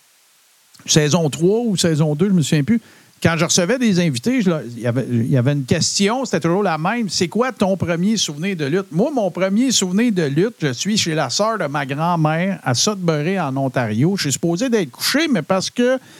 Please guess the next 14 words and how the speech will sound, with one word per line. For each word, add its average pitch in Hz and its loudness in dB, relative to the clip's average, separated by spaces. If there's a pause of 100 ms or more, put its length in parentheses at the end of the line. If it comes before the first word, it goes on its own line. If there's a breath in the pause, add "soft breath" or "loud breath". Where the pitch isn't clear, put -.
(220 soft breath)
on 147 4
n'est 170 2
pas 220 -2
supposé 220 0
d'être 185 -2
resté 165 -2
là 180 0
aussi - 0
tard, 208 -2
mes 180 0
parents 156 0
me 190 0
laissent 165 0
veiller. 147 2